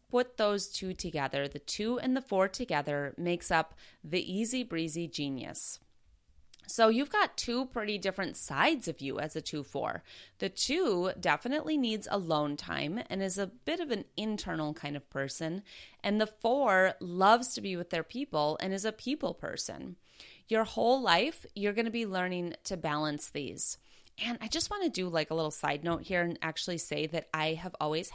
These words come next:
hated the concept of a balanced life, and I don't even agree that that's something we should strive for. So this is just Madeline's side note. This is not human design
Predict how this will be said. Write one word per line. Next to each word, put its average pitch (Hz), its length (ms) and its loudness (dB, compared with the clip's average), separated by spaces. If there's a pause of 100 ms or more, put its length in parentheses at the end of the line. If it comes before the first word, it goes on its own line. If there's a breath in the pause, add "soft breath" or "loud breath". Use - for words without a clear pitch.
(160)
hated 160 500 0 (380 loud breath)
the 196 100 -4
concept 160 580 0 (100)
of 165 100 2
a 170 80 2
balanced 147 580 0
life, 147 540 -2
and 180 100 0
I 170 100 2
don't 180 320 -2
even 262 180 -2
agree 170 400 -2
that 180 180 -8
that's - 680 0
something 170 380 0
we 156 120 0
should 156 200 -4
strive 139 440 -2
for. - 260 -4
So - 180 -4
this 175 200 -4
is 214 140 -4
just 226 200 -2
Madeline's 190 500 0
side 196 320 2
note. 180 240 -2
This 160 140 -6
is 156 140 -4
not 151 240 -2
human 165 260 -2
design 160 500 -2